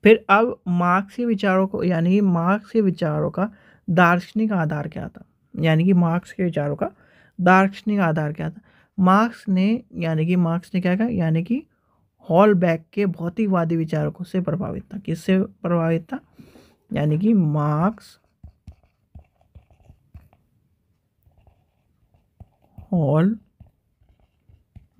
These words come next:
back के भौतिकवादी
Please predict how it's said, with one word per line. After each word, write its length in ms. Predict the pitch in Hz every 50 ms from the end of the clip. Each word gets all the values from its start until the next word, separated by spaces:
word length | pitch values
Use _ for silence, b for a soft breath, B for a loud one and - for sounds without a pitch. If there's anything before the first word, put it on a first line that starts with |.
| 214 170 175 170
back 280 | - 180 180 - 170 180 - _ _ _ - - _ - _ _ _ _ _ _ _ _ _ _ - _ _ _ _ _ _ _ _ _ _ _ _ _ - _ _ _ _ _ _ _ - - _ -
के 400 | - 151 139 147 160 185 240 262 - _ _ _ _ _ _ _ _ _ - -
भौतिकवादी 720 | 185 - - - 113 143 151 151 _ - 226 226 226 -